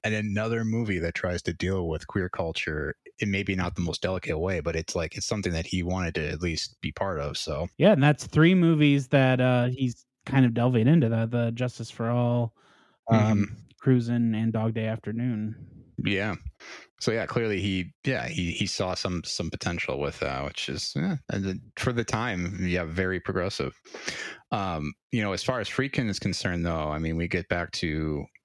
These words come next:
Speaker 1: talking about that. You know, he had to kind of figure out <laughs> his next move after it, and,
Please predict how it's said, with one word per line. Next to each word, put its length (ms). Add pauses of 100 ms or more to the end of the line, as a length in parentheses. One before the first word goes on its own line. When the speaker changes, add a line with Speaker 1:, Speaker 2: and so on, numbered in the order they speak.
(180)
Speaker 1:
talking 300
about 280
that. 380
You 120
know, 140
he 140
had 220
to 120
kind 240
of 100
figure 320
out 280
<laughs> 40
his 300
next 280
move 280
after 340
it, 180
and, 180